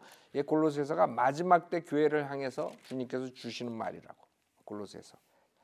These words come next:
그래서 골로새서 우리 지금 공부하면서 마지막 때 배워야 할 지금 그런 것, 교리들이 많이 나오는 거예요. 자, 다시 골로새서 사 장 삼 절 보세요.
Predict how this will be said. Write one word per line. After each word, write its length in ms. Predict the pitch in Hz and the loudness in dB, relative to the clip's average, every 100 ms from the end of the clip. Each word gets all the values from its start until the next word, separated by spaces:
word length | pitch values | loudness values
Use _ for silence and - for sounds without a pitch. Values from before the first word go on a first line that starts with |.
| _ _ _ | _ _ _
그래서 180 | 131 135 | -6 2
골로새서 600 | 139 147 139 143 135 147 | 4 6 4 2 2 0
우리 180 | 135 | 0
지금 240 | 135 127 139 | -6 -8 -6
공부하면서 640 | 131 135 135 127 123 156 143 | -6 -2 0 0 0 0 0
마지막 540 | 117 127 143 135 - | 0 -2 -2 -2 -2
때 300 | 139 143 147 - _ _ _ _ _ - - | -4 -2 -4 -8 _ _ _ _ _ -20 4
배워야 340 | 127 147 143 | 10 10 10
할 340 | 143 131 104 | 6 4 0
지금 480 | - 127 143 135 113 - _ _ _ | -10 -10 -8 -8 -12 -16 _ _ _
그런 300 | 123 135 143 | -2 0 0
것, 180 | 127 120 | -2 -2
교리들이 440 | 131 135 131 143 | 0 0 0 -4
많이 300 | 139 - 151 | -4 -6 0
나오는 360 | 139 120 107 104 | 4 4 2 -8
거예요. 160 | 87 - _ _ _ _ _ _ _ _ _ _ _ | -14 -20 _ _ _ _ _ _ _ _ _ _ _
자, 140 | 120 | -4
다시 320 | 117 117 120 | -2 -4 -6
골로새서 600 | 117 120 123 120 113 - _ _ _ _ _ _ _ _ | -4 -4 -4 -8 -12 -18 _ _ _ _ _ _ _ _
사 240 | _ - 117 | _ 0 0
장 380 | 113 92 113 139 _ _ _ _ _ _ _ _ _ _ _ _ _ _ _ _ | 0 -6 -10 -20 _ _ _ _ _ _ _ _ _ _ _ _ _ _ _ _
삼 200 | _ - | _ -12
절 120 | 123 107 | -8 -8
보세요. 460 | 95 - - 147 | -8 -12 -14 -14